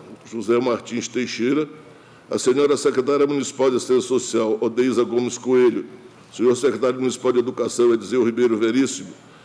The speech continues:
e o senhor secretário municipal de Meio Ambiente, João Júlio Brandão Filho,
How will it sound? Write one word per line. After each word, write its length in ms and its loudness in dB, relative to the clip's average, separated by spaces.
e 60 -6
o 40 -4
senhor 220 0
secretário 420 0
municipal 420 -2
de 120 -2
Meio 160 2
Ambiente, 320 0
João 240 2
Júlio 260 -2
Brandão 460 0
Filho, 440 -4